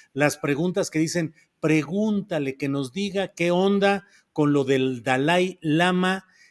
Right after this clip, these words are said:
y el famo-, este escándalo que se ha armado respecto al beso a un niño y las palabras del Dalai Lama hablando de chupar la lengua".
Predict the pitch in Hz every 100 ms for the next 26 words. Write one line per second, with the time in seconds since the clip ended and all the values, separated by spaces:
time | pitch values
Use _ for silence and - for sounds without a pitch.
0 | _ 131 139 - 139 127 147 160 156 -
1 | 139 - 156 160 156 147 139 123 147 147
2 | 156 165 170 170 _ _ - 131 - -
3 | 123 - 117 113 101 104 139 151 - 151
4 | - 208 123 139 156 180 180 180 185 185
5 | _ _ 120 117 117 - 117 117 135 135
6 | 127 117 113 104 107 123 135 123 131 139
7 | 139 139 - - - _ 117 110 117 123
8 | 123 120 107 101 - 127 - 120 120 113
9 | 107 104 98 92 90